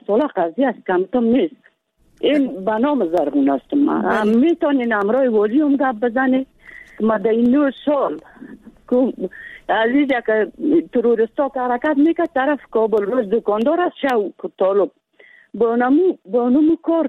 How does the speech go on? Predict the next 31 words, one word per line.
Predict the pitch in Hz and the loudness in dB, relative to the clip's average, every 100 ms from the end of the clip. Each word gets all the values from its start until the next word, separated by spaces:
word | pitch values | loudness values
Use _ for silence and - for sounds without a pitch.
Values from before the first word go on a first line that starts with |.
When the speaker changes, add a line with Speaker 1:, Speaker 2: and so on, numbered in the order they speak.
| - | -2
Speaker 1:
کسی | 359 311 233 | -2 -2 -4
جد | 180 180 - | -2 -4 0
طالبا | 180 196 226 285 - _ _ - | 0 0 0 -4 -8 _ _ -2
ولسوالی | 190 - 185 190 | -2 0 0 2
قربان | 165 170 160 170 147 | 2 0 2 0 0
ده | 147 | 0
گرفتن. | 147 147 - 151 | -4 -4 -6 -2
چی | 320 - - - | -2 -4 -4 -2
Speaker 2:
ش- | 381 403 | 0 0
Speaker 1:
بود | 415 - | -2 -4
که | 240 175 - _ _ _ _ | -4 -4 -6 _ _ _ _
خود | - 262 | -4 0
ولایت | 254 220 254 262 _ - - - - - _ | 2 2 0 -2 _ -20 -16 -12 -12 -14 _
یک | - 269 339 277 - _ - - 180 190 202 | -2 0 -2 -6 -16 _ -6 -4 -4 -6 -4
گام | 339 320 - | 0 0 0
داشت، | 156 156 - | -2 -2 -2
کلش | 247 220 - | -2 0 0
نی، | 240 285 - _ _ 190 | 0 -2 -6 _ _ -2
دست | 285 190 | -2 -2
داشت. | 156 117 - _ _ - - - | -4 -4 -8 _ _ -20 -18 -6
از | 220 247 | -2 0
این | 349 285 | 0 0
حرکت | 240 240 349 349 381 | -2 -2 -4 -2 -2
کرد، | 359 | 0
تو | 285 | 0
جمع | 226 214 202 202 - _ 208 - | 0 -2 -4 -6 -12 _ -12 -12
گفتم | - 277 240 | -4 -2 0
که | 226 | 0
اینمی | 220 208 214 294 | 0 2 2 0
فلان | 254 220 233 | 0 0 2
آمد، | 285 277 381 | 2 2 2